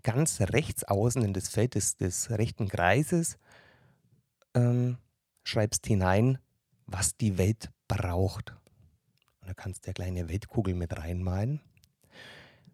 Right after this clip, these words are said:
In den unteren Kreis, in das ganz unterste Feld, also in der acht, ganz, ganz unten, schreibst hinein, wofür werde ich bezahlt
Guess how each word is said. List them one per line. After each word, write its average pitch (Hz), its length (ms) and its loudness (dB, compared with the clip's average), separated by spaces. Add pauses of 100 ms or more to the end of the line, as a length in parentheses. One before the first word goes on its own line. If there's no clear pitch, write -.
(200)
In 101 200 2
den 95 180 2 (100)
unteren 165 580 4
Kreis, 139 380 0
in 95 100 2
das - 200 -4 (100)
ganz 135 460 0
unterste 131 500 2
Feld, 104 500 0 (200)
also 104 200 -8
in 101 160 -4
der 101 200 -6
acht, - 400 -4
ganz, - 240 -2
ganz 110 220 0
unten, 113 440 0 (1200)
schreibst - 360 -2
hinein, 101 480 0
wofür 127 720 0 (520)
werde 98 260 -2
ich - 240 -8
bezahlt 92 720 -6